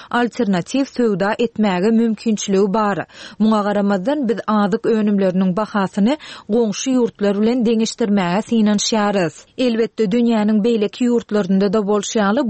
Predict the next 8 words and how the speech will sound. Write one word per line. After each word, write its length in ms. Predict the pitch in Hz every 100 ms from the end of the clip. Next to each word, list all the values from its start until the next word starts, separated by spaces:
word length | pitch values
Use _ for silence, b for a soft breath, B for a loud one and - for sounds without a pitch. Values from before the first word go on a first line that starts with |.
| 196
bu 100 | 226
ýerdäki 540 | 247 214 196 190 190
bahalar 500 | 214 - 214 196 202 196
hem 120 | 302
koronawirus 760 | 285 247 226 208 190 208 247 285 -
pandemiýasynyň 800 | 226 202 196 208 196 - 196 185
başlanmagy 580 | 214 - 208 185 185 196
bilen 200 | 262